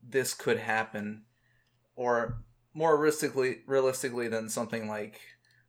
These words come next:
um, The Dark Knight. I don't know. The, that's how I feel, at least. Um, I would give it, let's see,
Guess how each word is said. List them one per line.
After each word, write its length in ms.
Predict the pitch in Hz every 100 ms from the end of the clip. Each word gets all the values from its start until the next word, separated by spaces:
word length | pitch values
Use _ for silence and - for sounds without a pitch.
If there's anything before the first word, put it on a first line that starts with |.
| -
um, 540 | 107 107 95 - - - _ _ _ _ _ _ _ _ _ _
The 100 | -
Dark 340 | 208 277 - -
Knight. 280 | 107 107 -
I 80 | 110
don't 160 | 107 107
know. 180 | 110 - _ _ _ -
The, 300 | 110 107 - _ _ _ _ -
that's 220 | 143 139
how 160 | 131 117
I 120 | 113
feel, 200 | 98 -
at 80 | -
least. 300 | - - - _ _ _ _ 120
Um, 520 | 113 107 104 104 - _ _ _ -
I 120 | 120 135
would 120 | 135
give 220 | 139 123
it, 460 | 123 127 127 - - - - - _ _ _ _ _ _ _ _ _ -
let's 180 | 110 -
see, 440 | - 110 107 -